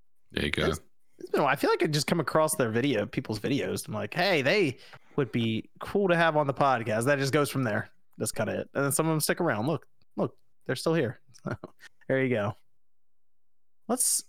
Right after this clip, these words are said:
Speaker 2: let's start. You know, we'll start with the, the P S V R two. 'Cause there's, there was a lot going on with, with this one.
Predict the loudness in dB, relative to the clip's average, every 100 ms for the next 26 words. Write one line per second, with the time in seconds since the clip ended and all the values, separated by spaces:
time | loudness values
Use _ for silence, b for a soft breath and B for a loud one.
0 | -6 -2 0 2 4 2 2 2 4 4
1 | 4 4 2 2 4 6 4 2 0 2
2 | 2 2 0 2 2 0 -4 -4 -4 -6
3 | -8 -16 -20 -20 -20 -20 -20 -20 -20 -20
4 | -4 0 0 0 2 2 4 4 4 2
5 | 2 2 2 2 0 -4 -8 -16 -6 -4
6 | -2 -2 -2 -4 -6 -8